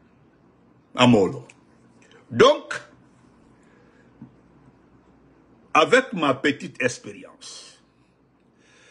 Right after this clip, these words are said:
euh, toutes mes réflexions, j'ai vérifié, j'ai demandé à des amis par hasard pour ne pas que je me trompe. Est-ce qu'une fois, au temps de Lansana Conté, jusqu'aujourd'hui,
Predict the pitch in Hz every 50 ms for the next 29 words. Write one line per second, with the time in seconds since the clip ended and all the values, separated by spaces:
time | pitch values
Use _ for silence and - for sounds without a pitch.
0 | _ _ _ _ _ _ _ - - 110 110 110 110 107 104 98 - - - -
1 | - - - - 123 123 113 117 120 - - 120 120 120 - - 139 131 127 139
2 | 175 185 180 151 - 208 226 226 - - 226 214 - - 170 165 147 139 160 202
3 | 196 196 202 196 196 180 190 180 147 123 123 123 110 101 104 131 127 131 131 123
4 | - - 120 113 113 120 123 120 110 131 120 117 - - 123 123 123 123 120 -
5 | _ - 170 165 143 - - - - - _ _ _ - - - - 120 123 120
6 | - - 143 135 - - - - - _ _ _ _ _ - - - - _ -
7 | 202 262 262 - - - 226 208 208 - - 254 262 233 - - - - 170 156
8 | 147 127 120 - - - _ _ _ _ _ _ - - - - - - 170 165
9 | 160 135 135 120 127 139 147 139 - 139 120 117 107 - - - - - - -
10 | - - - - _ _ - - _ - 139 160 - - 156 135 123 120 101 107
11 | 131 143 160 269 - -